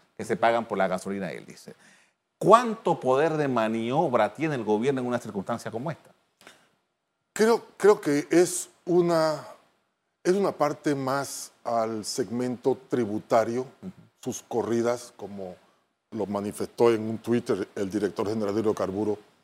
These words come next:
Speaker 2: el director general de, de ingresos.
Speaker 1: Ingresos, sí.
Speaker 2: Este, donde ellos hacer su análisis, su balance. Eh, no es que sea pesimista, es que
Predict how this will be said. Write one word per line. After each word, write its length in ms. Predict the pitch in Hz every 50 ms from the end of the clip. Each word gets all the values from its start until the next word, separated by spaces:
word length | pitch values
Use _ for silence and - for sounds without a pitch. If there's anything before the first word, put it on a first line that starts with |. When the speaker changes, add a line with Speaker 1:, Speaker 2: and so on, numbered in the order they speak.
| _ _ -
Speaker 2:
el 180 | - 135 127 110
director 340 | 117 117 95 - 135 120 117
general 460 | 139 131 110 107 104 104 110 107 101
de, 240 | 110 107 101 98 -
de 160 | - 107 107
ingresos. 580 | 110 107 110 110 107 - 123 110 - - -
Speaker 1:
Ingresos, 0 |
sí. 120 | - 76 - - _ _ _ _ _ _ - - - _
Speaker 2:
Este, 680 | - 156 143 - - - 156 139 139 135 135 135 139 - - - _ _ _ _ _ _ _ _ _ _ - - - - - -
donde 440 | 143 165 160 147 135 151 151 151
ellos 400 | 165 165 160 175 165 - - - - - _ _ _ _ _ _ _ _ _ -
hacer 320 | - 156 - - 170 156
su 240 | - - - 160 131
análisis, 420 | 123 131 139 143 139 135 156 139
su 160 | - - 131
balance. 480 | 107 113 120 123 123 120 - - 107 98 - - - _ _ _ _ _ _ _ _ _ _ _ _ _ _ _ _ _ _ _ - - - _ _ _ _ _
Eh, 480 | - 147 139 139 135 135 127 127 127 - - _ _ _ _ _ _ _ _ _
no 260 | - 170 190 196 202 208
es 160 | 214 202 -
que 160 | - - -
sea 340 | - - - 165 156 156 -
pesimista, 800 | 156 117 - - - 110 107 135 139 123 - - - 117 123 143
es 140 | 151 139 -
que 240 | - 165 151 131